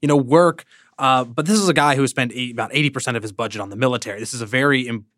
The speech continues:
impressive military unit for,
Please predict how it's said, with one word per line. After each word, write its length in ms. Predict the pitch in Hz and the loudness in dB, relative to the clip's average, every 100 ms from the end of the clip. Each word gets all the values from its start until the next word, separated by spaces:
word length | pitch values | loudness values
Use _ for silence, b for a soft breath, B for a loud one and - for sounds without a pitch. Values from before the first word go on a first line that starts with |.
| _ - 156 151 | _ -16 -12 -6
impressive 920 | 131 127 139 127 - 120 110 98 - _ _ _ - | -6 -2 0 0 0 -2 -4 -6 -18 _ _ _ -2
military 360 | 135 127 127 | 0 2 0
unit 260 | 110 131 139 | 0 -2 -2
for, 220 | 131 117 | -4 -4